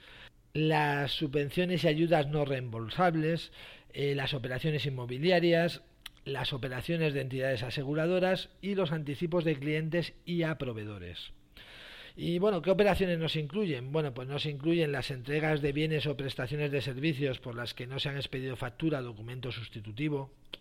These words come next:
Eh, un ejemplo serían las ventas al contado de una tienda.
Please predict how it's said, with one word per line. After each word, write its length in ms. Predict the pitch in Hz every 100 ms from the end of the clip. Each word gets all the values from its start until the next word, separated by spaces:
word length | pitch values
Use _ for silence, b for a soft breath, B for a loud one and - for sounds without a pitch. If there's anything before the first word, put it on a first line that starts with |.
| -
Eh, 60 | 110
un 140 | 113
ejemplo 320 | 117 131 113 120
serían 300 | 117 123 113
las 160 | 110
ventas 280 | 120 120 110
al 100 | 113
contado 320 | 110 110 110
de 60 | 107
una 120 | 107
tienda. 400 | 151 143 135